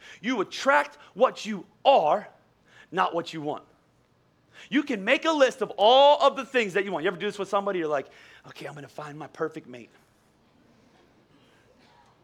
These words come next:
I want them to be, be, be handsome and beautiful, and I want them to be tall and, and you're short. I want them to be, I want them to be, you know, a faithful follower of Jesus Christ, and I want them to be a serv-, have a servant's mindset,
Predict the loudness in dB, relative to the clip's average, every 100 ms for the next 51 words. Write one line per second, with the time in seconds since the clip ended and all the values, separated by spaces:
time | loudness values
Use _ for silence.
0 | _ _ _ -20 -10 -8 -8 -8 -8 -10
1 | -16 -16 -18 -18 -14 -14 -16 -16 -14 -10
2 | -10 -10 -12 -10 -10 -12 -16 -16 -12 -12
3 | -10 -6 -2 -2 -4 -6 -8 -10 -12 -12
4 | -16 -18 -14 -6 -2 0 -2 -4 -12 -20
5 | _ -20 -20 -16 -16 -18 _ _ -18 -14
6 | -10 -6 -4 -6 -6 -6 -6 -8 -12 -12
7 | -12 -14 _ -16 -8 -6 -6 -8 -10 -10
8 | -12 -10 -12 -14 _ -16 -10 -6 -8 -10
9 | -14 -4 -4 -4 -8 -2 2 2 2 0
10 | -4 -6 -12 -12 -14 -12 -6 -4 -4 -6
11 | -8 -6 -6 -8 -12 -12 -14 -14 -12 -8
12 | -6 -6 -6 -10 -10 -6 -6 -6 -12 -10
13 | -8 -10 -8 -8